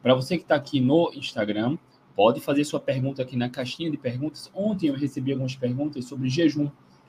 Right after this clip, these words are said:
então aproveitei o momento pra trazer essa consultoria gratuita hoje sobre o jejum. Pra você que tá aqui no Instagram, pode fazer a pergunta aqui onde tem a interrogação.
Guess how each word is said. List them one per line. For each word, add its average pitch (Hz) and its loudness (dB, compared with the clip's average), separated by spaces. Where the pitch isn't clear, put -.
então 143 0
aproveitei 143 0
o 147 0
momento 123 -8
pra 117 0
trazer 127 -2
essa 170 -4
consultoria 139 -4
gratuita 135 -2
hoje 156 4
sobre 127 -6
o - 0
jejum. 123 -4
Pra 110 2
você 127 0
que - -6
tá 139 0
aqui 131 -2
no 127 2
Instagram, 135 0
pode 135 4
fazer 151 0
a - -2
pergunta 135 -6
aqui 170 -2
onde 131 0
tem 123 -4
a 117 0
interrogação. 117 -4